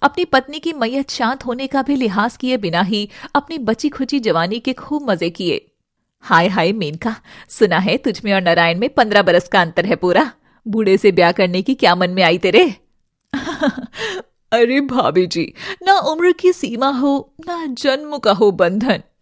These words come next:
जब प्यार करे कोई, तो देखूं मैं केवल मन।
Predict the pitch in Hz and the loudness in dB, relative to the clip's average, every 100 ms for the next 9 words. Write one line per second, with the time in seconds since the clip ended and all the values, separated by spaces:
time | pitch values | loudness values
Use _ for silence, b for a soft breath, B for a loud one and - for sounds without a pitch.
0 | _ - 233 - - 170 180 240 240 196 | _ -4 -4 -4 -2 2 4 4 4 2
1 | 220 220 220 170 214 285 b b b 381 | 2 2 2 2 0 -2 b b b -2
2 | 349 302 311 311 - 349 302 240 254 240 | 0 2 2 2 -2 0 2 2 0 2
3 | 262 349 359 208 | 2 0 2 0